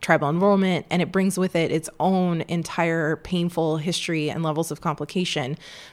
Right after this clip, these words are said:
But I felt remiss that if we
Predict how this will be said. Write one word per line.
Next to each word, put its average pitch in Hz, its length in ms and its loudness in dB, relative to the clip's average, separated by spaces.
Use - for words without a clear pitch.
But 180 400 2
I 175 160 2
felt - 560 -2
remiss 180 460 0
that 170 140 0
if 160 140 -4
we 165 300 0